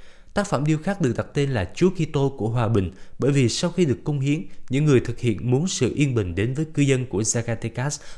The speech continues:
một bang bị bạo lực tội phạm có tổ chức hoành hành. Một số người cho rằng tượng Chúa Kitô Hòa Bình ở Mexico lớn hơn tượng Chúa Cứu Thế ở Rio de Janeiro của Brazil.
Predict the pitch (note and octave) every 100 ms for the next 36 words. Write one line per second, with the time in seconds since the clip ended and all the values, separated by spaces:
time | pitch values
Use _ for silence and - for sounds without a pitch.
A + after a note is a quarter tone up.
0 | - A#2 - D3 D#3 D3+ C#3+ A2 G#2 F2+
1 | G2+ F#2+ - E2+ - G2+ - - A2+ C3
2 | - F#2+ A2 E3+ E3+ - G#2+ F2 F2+ D#2
3 | - - - - C3 B2+ G3 A3 F#3 A#2
4 | F3+ E3+ B2+ G2+ A2 G2+ C#3+ F#3+ F#3 E3+
5 | C3 A2+ G#2 F#2 G#2 E3+ F3 - D3+ D3
6 | C#3 B2+ C3+ F3+ F#3+ D3+ A2+ - - D3
7 | E3+ D#3 D#3 - F#2+ B2 D3+ D#3 D3+ C3
8 | G#2+ F#2 C3 C3+ C3 C3+ B2+ - G2 A#2+
9 | A#2 A#2+